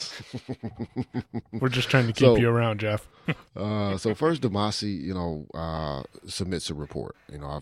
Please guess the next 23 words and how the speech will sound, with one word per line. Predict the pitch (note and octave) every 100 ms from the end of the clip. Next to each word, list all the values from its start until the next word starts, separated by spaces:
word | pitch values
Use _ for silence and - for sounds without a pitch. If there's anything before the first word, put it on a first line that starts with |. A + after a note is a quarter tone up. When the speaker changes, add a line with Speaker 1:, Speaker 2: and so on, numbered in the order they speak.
| -
Speaker 1:
fill | - F2
out | -
a |
report, | E2 - C2+ - -
and | D2+ D2
then | D2+ D2+ C#2+
that | D2+ F2 D#2
has | E2+ E2+ D#2+
to | -
go | E2 D#2+ D#2 D#2
to | - D#2+ D2+ E2
Michael, | E2 D#2+ D#2 - D2+ D2+
who | D#2 D#2+ C2
reviews | A#1 D2+ D#2 F#2 F#2+ D#2+
it, | E2 D2+
and | D#2 D2+
then | D2+ D2+ D2
either | D2+ D2+ D2+
signs | - F#2+ G2 F#2
off | F2 -
on | F2 E2+
it | D#2+
or | - D2+ D2+ C#2+